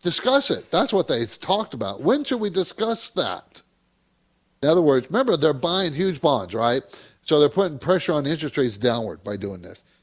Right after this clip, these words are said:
uh, and flooding the con-, economy, uh, flooding the economy with money, and they're keeping the Fed's funds rate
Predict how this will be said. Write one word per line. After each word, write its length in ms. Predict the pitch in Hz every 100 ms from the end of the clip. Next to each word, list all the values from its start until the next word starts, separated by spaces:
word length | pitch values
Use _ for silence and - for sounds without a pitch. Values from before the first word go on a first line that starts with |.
| _ -
uh, 320 | 123 123 123
and 260 | 131 135 123
flooding 400 | - 170 185 165
the 100 | 135
con-, 320 | - 151 143
economy, 680 | 123 - 147 151 147 139 135 -
uh, 280 | 117 110 98 - - _ _ _
flooding 320 | 180 185 151
the 320 | 135 123 117
economy 680 | 131 123 147 139 139 135 127
with 280 | 117 110 92
money, 420 | 113 123 143 98 - _ _ _ _ _
and 100 | 113
they're 80 | 113
keeping 280 | - 160 139
the 100 | 127
Fed's 300 | - 160 143
funds 340 | - 269 233
rate 280 | 190 127 90